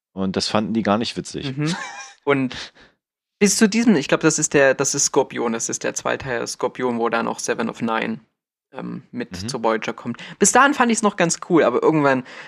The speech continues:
Speaker 2: also auch gerade das Ende, keine Ahnung, da wurden mir die, die Borg zu, äh, überpräsent eingesetzt.
Speaker 1: Ja.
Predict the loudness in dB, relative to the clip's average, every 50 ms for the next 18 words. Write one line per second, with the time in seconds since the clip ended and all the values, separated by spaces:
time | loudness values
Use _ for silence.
0 | -20 -20 _ _ -4 -4 -4 -4 -2 0 2 2 2 2 2 0 -4 -2 -2 -2
1 | 0 0 -2 -2 -4 -6 -8 -6 -8 -2 -2 -2 0 4 2 2 4 4 2 2
2 | 2 2 0 0 0 0 -2 -2 -4 -4 2 6 8 8 8 8 6 4 -2 -2
3 | -2 -2 0 0 2 4 4 4 4 4 2 2 2 2 2 2 2 2 0 -2
4 | -6 -10 -18 -20 _ _ _ -4 2 2 2 2 2 -6 -10 -10 -8 -6 -8 -8
5 | -8 -12 -14 -14 -12 -10 -8 -8 -6 -6 -6 -8 -8 -2 -2 -4 -4 -4 -12 _
6 | _ _ _ _ -20 -20 -18 -18 -18 -18 -18 -20 -20 -20 -20 _ _ _ _ _
7 | _ _ _ _ _ _ -6 -6 -6 -6